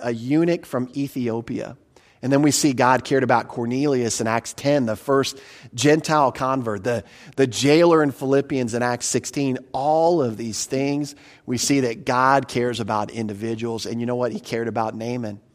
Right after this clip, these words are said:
He, he cared about Naaman. He cared about his soul. He cared about his disease. And he allowed it to happen now that we're gonna see, 'cause he's gonna heal him and bring himself glory. In fact,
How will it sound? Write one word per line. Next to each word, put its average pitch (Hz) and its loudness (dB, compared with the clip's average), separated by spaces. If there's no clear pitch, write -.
He, 139 2
he 151 2
cared 151 0
about 120 4
Naaman. 120 -2
He 117 -4
cared 156 4
about 147 4
his 117 -2
soul. 123 0
He 226 -8
cared 156 4
about 165 4
his 139 2
disease. 123 -2
And 147 4
he 151 8
allowed 143 4
it 175 -2
to 139 0
happen 123 0
now 135 4
that 151 4
we're 139 0
gonna 127 0
see, 143 0
'cause 120 -2
he's 113 0
gonna 117 -4
heal 131 -2
him 113 -4
and 104 -8
bring 123 -4
himself 107 -4
glory. 120 0
In 104 -6
fact, 156 2